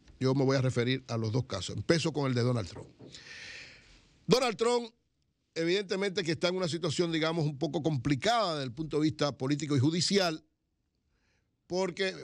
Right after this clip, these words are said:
como ustedes saben, está acusado. Hoy va donde los, los fiscales,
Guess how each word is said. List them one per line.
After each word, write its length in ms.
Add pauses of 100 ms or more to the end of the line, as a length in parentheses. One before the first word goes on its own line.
como 180
ustedes 260
saben, 180
está 160
acusado. 640 (800)
Hoy 220
va 240
donde 240
los, 260 (120)
los 340
fiscales, 800